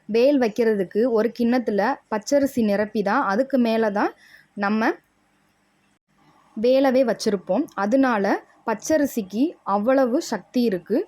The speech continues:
அதனால நாளைக்கு கொஞ்சமாவது பச்சரிசி வாங்கி உங்க வீட்ல வைங்க. அடுத்து வாங்கக்கூடிய மங்களப் பொருள் என்னன்னா, அது மஞ்சள் தான். மஞ்சள் எதுக்கு வாங்கணும் அப்படின்னா,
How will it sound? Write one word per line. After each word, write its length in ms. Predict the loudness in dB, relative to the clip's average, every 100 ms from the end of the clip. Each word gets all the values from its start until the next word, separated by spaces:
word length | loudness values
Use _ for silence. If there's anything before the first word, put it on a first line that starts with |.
| _ -6
அதனால 560 | -2 0 0 0 -2 -4 -14 _ -20 _ _ _ _ -6
நாளைக்கு 560 | -2 2 2 0 -2 -2 -2 _ _
கொஞ்சமாவது 720 | 0 2 4 4 4 2 0 -2
பச்சரிசி 480 | -6 0 0 2 -2
வாங்கி 340 | -2 -2 0
உங்க 240 | 0 0 -2
வீட்ல 280 | -4 -2 -2
வைங்க. 320 | -2 -2 -4 _ _ _ _ _ _ _ _ _ _ _
அடுத்து 340 | -2 -2 0 0
வாங்கக்கூடிய 560 | 2 2 2 2 2 0
மங்களப் 420 | 0 0 0 0
பொருள் 240 | 0 0
என்னன்னா, 440 | 0 -2 -2 -2 -2 -4
அது 220 | -4 0 2
மஞ்சள் 500 | 2 2 2 2 0
தான். 220 | -2 -6 -8 _ -20 _ -6
மஞ்சள் 540 | 0 4 4 4 0 -4 _ -20 _ _ _ _ _
எதுக்கு 360 | 0 0 0 0
வாங்கணும் 500 | 0 2 0 2 0
அப்படின்னா, 520 | 0 -2 -2 -2 -2